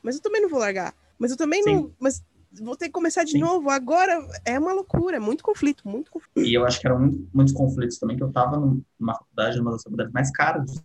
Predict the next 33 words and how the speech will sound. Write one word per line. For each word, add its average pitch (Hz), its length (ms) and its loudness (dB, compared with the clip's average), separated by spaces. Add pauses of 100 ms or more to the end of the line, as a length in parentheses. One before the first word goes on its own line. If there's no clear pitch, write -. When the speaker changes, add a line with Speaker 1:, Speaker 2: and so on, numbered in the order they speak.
(120)
Speaker 2:
São - 200 -6
Paulo, 104 300 -6
né? 110 80 -14 (120)
Só 113 100 -6
que - 80 -8
eu 110 40 -4
não 110 60 -4
pagava 120 280 -4
nada. 147 340 -2 (140)
Eu - 160 -12
era 95 120 -4
bolsista 120 480 -6
cem 120 280 -6
por 143 100 -2
cento 135 180 0
pra 139 140 -2
uni. 139 300 2 (380)
Obrigado, 117 380 0
Lula. 120 380 0 (260)
E - 40 -2
Dilma. 240 100 2
Speaker 1:
Obrigada. 214 500 0 (580)
Obrigada, 220 400 4
Speaker 2:
E - 60 8
Speaker 1:
companheiro. 113 340 4
Speaker 2:
Haddad. 185 140 -2 (420)
E 120 120 0
então, 117 600 -2 (120)
também 131 260 4
tinha 120 220 0
essa - 120 -10
pressão 117 540 -4
de 104 320 -4